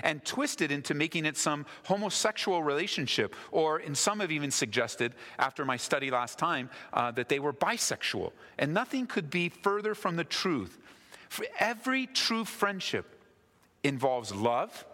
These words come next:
involves fidelity. Every true friendship involves loyalty and a whole host of other human values that are seen here. I started thinking about in my own life. Of course, my relationships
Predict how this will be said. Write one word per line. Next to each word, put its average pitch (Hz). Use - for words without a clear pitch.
involves 131
fidelity. 127
Every 190
true 202
friendship 185
involves 135
loyalty 190
and 170
a 156
whole 247
host 254
of 170
other 190
human 208
values 175
that 156
are 165
seen 190
here. 220
I 214
started 277
thinking 277
about 196
in 202
my 202
own 247
life. 123
Of 160
course, 214
my 185
relationships 190